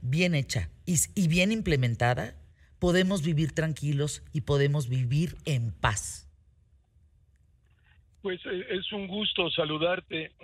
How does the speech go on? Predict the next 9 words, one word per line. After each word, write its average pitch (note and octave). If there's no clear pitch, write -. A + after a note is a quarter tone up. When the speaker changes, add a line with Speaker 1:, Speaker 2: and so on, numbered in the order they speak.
Speaker 2:
querida D#3
Fernanda. E3+
Y, E3
bueno, B3
pues -
sí, B3+
como D#3
haces E3+
referencia E3+